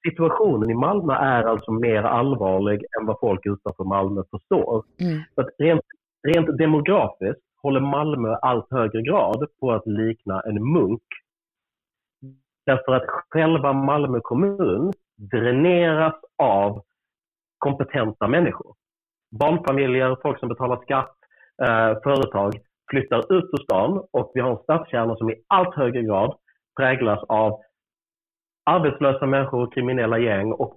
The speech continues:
Speaker 1: bara, ehm, butiker som stänger på kvällarna.
Speaker 2: Du som bor där, hu-, hur går den politiska debatten i Malmö stad? Finns det någon motsättning? Tycker man olika eller är det samma tugg där att, ja, det här är eländigt, vi måste verkligen göra någonting?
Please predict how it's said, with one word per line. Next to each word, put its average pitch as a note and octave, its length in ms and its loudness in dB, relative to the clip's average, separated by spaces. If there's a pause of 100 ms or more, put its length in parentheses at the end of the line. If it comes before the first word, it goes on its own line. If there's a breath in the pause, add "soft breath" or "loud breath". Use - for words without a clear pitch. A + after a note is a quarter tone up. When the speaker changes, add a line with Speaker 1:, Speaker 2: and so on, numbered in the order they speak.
Speaker 1:
bara, G#2+ 560 2 (120)
ehm, G2+ 420 -2 (160)
butiker A#2+ 560 -4 (160)
som A2 100 0
stänger G2 360 0
på G2 140 -10
kvällarna. - 440 -4 (160)
Speaker 2:
Du C4+ 100 4
som C4 160 2
bor B3+ 160 6
där, A3 140 4
hu-, G#3 320 -4
hur B3+ 560 2
går G#3 200 4
den G#3+ 180 4 (380)
politiska G3+ 540 2
debatten F3+ 480 2 (100)
i F#3 200 6
Malmö E3+ 360 4
stad? - 400 -4 (140)
Finns C4+ 260 4
det A3 100 2
någon A3 160 6
motsättning? G#3+ 720 2
Tycker B3 340 2
man G3+ 200 6
olika F#3 400 6
eller E3+ 220 2
är F#3+ 180 2
det F3 100 2
samma F3+ 380 4
tugg F3 320 2
där E3+ 300 4
att, D3+ 120 -2
ja, D#3+ 80 4
det F3 60 4
här E3+ 180 6
är D#3+ 300 2
eländigt, D#3 420 0
vi D3+ 40 4
måste D3+ 260 -2
verkligen D3 280 0
göra D#3 120 0
någonting? - 300 -6